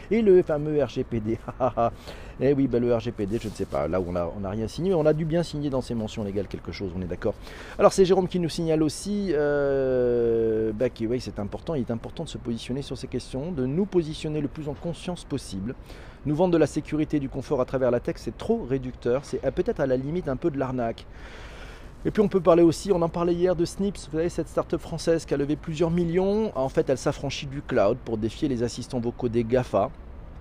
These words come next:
Et oui, Jérôme nous dit que ça met les, les craintes de la mise en place d'un système permettant à toutes ces multinationales de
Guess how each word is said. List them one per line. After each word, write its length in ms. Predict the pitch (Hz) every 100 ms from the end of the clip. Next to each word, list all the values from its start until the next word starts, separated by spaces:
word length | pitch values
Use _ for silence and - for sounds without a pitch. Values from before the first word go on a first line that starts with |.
| - -
Et 80 | 117
oui, 120 | 120
Jérôme 280 | 113 117 113
nous 80 | 110
dit 100 | 110
que 60 | -
ça 100 | 110
met 200 | 107 107
les, 200 | 98 98
les 120 | 104
craintes 280 | - 156 139
de 60 |
la 100 | 110
mise 180 | 104 107
en 60 | 110
place 220 | 127 120
d'un 80 | 104
système 340 | - 107 127
permettant 440 | 117 107 107 113 98
à 160 | 92 92
toutes 160 | 160
ces 120 | -
multinationales 760 | 123 143 143 156 139 - 143
de 100 | 135